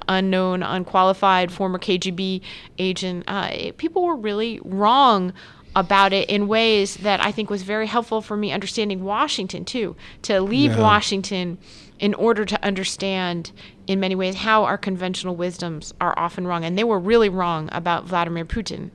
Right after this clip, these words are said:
Speaker 2: Right. Well, I wanna get to that in one second. I just wanna ask you one thing about, you, you weren't there in the nineties, but you certainly had a chance to look back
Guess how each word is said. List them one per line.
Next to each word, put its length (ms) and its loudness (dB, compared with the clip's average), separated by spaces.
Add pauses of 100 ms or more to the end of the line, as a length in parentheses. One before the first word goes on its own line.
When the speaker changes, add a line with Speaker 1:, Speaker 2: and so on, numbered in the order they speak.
(220)
Speaker 2:
Right. 340 4
Well, 280 6
I 100 8
wanna 200 8
get 180 2
to 100 -6
that 120 4
in 100 0
one 140 0
second. 220 0
I 60 2
just 180 -6
wanna 120 -2
ask 140 -8
you 80 0
one 220 0
thing 240 -4
about, 360 -2 (460)
you, 180 0
you 240 6
weren't 260 6
there 200 6
in 120 2
the 80 0
nineties, 520 0
but 180 -4
you 100 -4
certainly 440 0
had 100 2
a 60 -2
chance 320 -4
to 80 -4
look 340 -6
back 540 -6